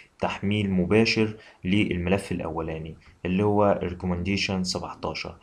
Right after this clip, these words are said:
وده ملف بمساحة سبعة وأربعة وتلاتين من مية ميجا بايت، وده،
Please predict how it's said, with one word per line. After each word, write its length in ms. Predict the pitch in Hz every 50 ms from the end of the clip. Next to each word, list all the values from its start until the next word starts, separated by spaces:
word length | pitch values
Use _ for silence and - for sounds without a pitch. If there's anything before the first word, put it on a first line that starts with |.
| - - - - - - _ -
وده 560 | 90 98 101 98 92 - 95 120 123 135 135
ملف 580 | 123 - 101 101 101 104 104 110 110 - - 98
بمساحة 540 | 92 92 90 - 117 110 110 - 107 104
سبعة 580 | - - 110 107 104 101 101 104 104 101 - -
وأربعة 560 | 92 95 98 98 - 90 90 87 87 95 98
وتلاتين 440 | 95 92 90 85 85 85 - 95 95
من 200 | 92 90 82 82
مية 240 | 85 87 87 87 87
ميجا 280 | 85 82 85 85 87
بايت، 340 | 85 - 92 85 82 80 -
وده، 440 | 82 87 87 87 98 110 113 110